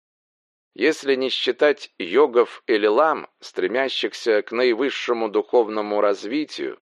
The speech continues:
с которыми мясоедение несовместимо, тибетцы, подобно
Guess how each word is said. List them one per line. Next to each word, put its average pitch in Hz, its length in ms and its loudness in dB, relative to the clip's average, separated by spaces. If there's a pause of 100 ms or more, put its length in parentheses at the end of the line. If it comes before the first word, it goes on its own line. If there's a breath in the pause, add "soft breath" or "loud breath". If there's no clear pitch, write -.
(120)
с - 100 -20
которыми 165 580 4 (160)
мясоедение 135 1000 0
несовместимо, 117 1120 -2 (460 soft breath)
тибетцы, 165 600 0
подобно 139 720 0